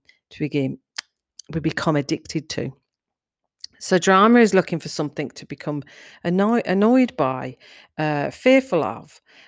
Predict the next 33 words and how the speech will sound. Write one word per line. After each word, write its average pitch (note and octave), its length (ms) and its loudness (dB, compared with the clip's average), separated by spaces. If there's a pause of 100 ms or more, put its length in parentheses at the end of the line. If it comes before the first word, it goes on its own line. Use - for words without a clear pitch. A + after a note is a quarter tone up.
(160)
uh, D3+ 360 -2 (140)
and F3+ 120 0
then F#3 140 0
that G3+ 160 0
releases F3 420 -2
the D3 80 -16
cortisol, D#3 680 -4
the D#3 160 -4
adrenaline D3+ 540 -4
around C#3 300 -6
the C3+ 60 -8
body, B2+ 420 -14 (400)
which, - 500 0 (140)
um, D#3+ 420 0 (120)
can A3+ 300 2
make G3 220 2
you E3+ 60 -10
feel D#3 260 -2
alive, C#3 580 -6 (480)
uh, C#3+ 380 2 (120)
alert D#3 480 4
even, F3 540 -2
and D#3+ 260 0
then D#3 160 2
that E3 240 -2
becomes F3 380 -6
something - 400 -6
you D#3+ 80 -4
feel C#3+ 600 -4 (160)
is D3+ 320 -4
what's - 440 -2
l-, D3 160 -4 (140)
um, C#3 420 -4